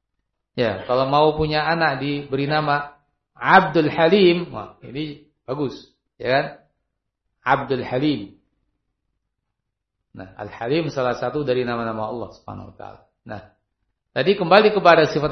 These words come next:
Al-Hilm perlu dan bisa kita upayakan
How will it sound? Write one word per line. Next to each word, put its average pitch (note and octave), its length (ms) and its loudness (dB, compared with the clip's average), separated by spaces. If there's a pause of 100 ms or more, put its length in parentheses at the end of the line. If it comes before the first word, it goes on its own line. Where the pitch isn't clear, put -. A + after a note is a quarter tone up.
(100)
Al-Hilm G#3 480 -2 (400)
perlu F#3+ 480 -2 (320)
dan C3 240 0
bisa D3+ 480 2
kita B2+ 240 0
upayakan C3 720 0